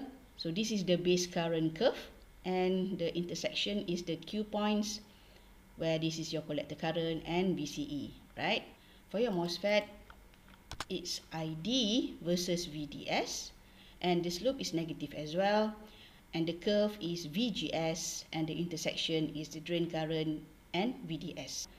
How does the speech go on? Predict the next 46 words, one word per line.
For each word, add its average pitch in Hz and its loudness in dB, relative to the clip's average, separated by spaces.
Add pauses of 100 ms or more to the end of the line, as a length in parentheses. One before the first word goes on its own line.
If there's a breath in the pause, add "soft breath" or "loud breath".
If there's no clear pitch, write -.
(160 loud breath)
So - -4
the 175 4
only 262 4
load 233 2
line 214 2
for 196 0
mosfet 185 0 (220)
is 165 0
the 208 0
output 160 -2
load 156 -2
line, 143 -4 (360)
because 180 0
there 170 2
is 165 0
only 156 0
one 165 0
current. 143 -4 (200)
So - -4
now 262 6
is 220 -4
the 185 0
D 190 0
C 208 -2
analysis 196 0
where 180 4
source 202 2
is 175 -2
not 180 2
grounded, 175 4
eh? 302 2 (300 loud breath)
So 165 -6
this 240 -4
time 220 2
you 190 -2
can 190 0
see 180 -4
here, 185 4 (500 loud breath)
we 175 0
have 190 0
a 175 4
resistor 185 -2
at - -4
the 160 -6
source 175 -6
terminal. 151 0